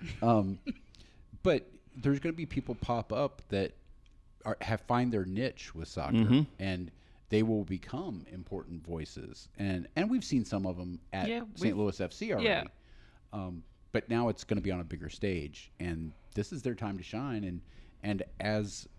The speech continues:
Speaker 1: consumers of media, you know, I always said it whenever Joe Lyons would write a Saint Louis F C report, "Hey, go, go retweet that. Go,
Speaker 3: Yep.
Speaker 1: go give him a like." Not so much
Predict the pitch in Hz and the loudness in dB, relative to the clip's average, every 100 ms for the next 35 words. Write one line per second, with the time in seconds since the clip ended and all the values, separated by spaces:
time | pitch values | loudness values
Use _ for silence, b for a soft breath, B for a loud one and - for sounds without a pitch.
0 | - - 104 95 110 110 113 110 90 92 | -20 -4 -4 -2 -4 -2 -2 -2 -4 -8
1 | 92 92 92 101 117 127 - 104 95 104 | -6 -4 -4 -4 -4 -6 -8 -4 -2 0
2 | 170 127 - 110 85 71 95 98 92 82 | 0 -2 -2 -2 -2 -4 -4 -2 -2 0
3 | 95 90 87 90 92 90 87 90 87 90 | 0 0 -2 -2 -2 -4 -4 -2 0 -2
4 | 87 85 - - 95 92 90 - 87 - | -4 -6 -8 -6 -4 -2 -2 -2 -4 -2
5 | 87 87 - 90 90 - b b b b | -4 -4 -2 -2 -2 -6 b b b b
6 | - 95 - 151 170 - - 156 139 110 | -6 -6 -6 -6 -6 -8 -4 0 2 0
7 | - - 80 69 67 - 117 135 127 - | -4 -6 -8 -10 -12 -2 2 2 0 2
8 | 135 135 117 101 95 95 95 87 - b | 4 4 4 2 2 0 0 -2 -4 b
9 | b b b 131 175 - 139 120 104 - | b b b -2 -2 2 2 4 2 0
10 | - | -14